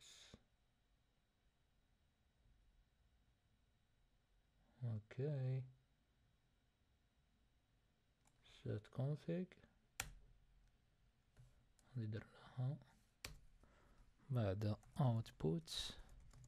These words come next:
On en a un copie, هذه جا. Output net connect set config set. set interface L zero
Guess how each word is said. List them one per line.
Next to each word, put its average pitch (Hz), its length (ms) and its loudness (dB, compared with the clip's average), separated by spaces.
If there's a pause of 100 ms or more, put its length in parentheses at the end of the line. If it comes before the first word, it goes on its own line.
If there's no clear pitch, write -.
(1400)
On 107 260 4
en 113 220 6
a 110 40 4
un 107 200 2
copie, - 340 -4 (140)
هذه 110 380 2
جا. 156 180 6 (1000)
Output 131 520 0 (140)
net 131 260 0
connect 110 460 2
set 147 320 0
config 120 440 2
set. - 440 0 (600)
set - 600 4 (220)
interface 117 1000 4 (500)
L 131 320 6
zero 107 400 4